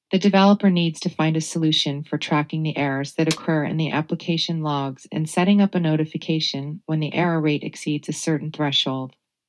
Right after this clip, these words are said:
How can this be achieved with the least complexity? Answer: use CloudWatch logs to track the number of errors that occur in the application logs and send an S N S notification.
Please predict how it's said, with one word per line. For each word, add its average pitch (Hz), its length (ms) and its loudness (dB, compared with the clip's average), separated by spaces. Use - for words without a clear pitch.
How 190 220 4
can 196 220 4
this 180 160 2
be 165 160 0
achieved 156 500 2
with 139 140 -6
the 135 100 -2
least 156 320 0
complexity? 139 800 -6
Answer: 196 340 4
use 196 280 4
CloudWatch 160 640 0
logs 156 300 0
to - 100 -6
track 151 320 -2
the 165 80 -2
number 160 320 2
of 143 100 -2
errors 139 360 -2
that 156 160 2
occur 156 340 -2
in - 160 -4
the 127 120 -4
application 156 680 -2
logs 139 480 -4
and 160 180 -2
send 143 240 -2
an 147 120 -2
S 170 260 0
N 180 80 2
S 185 220 2
notification. 139 920 -4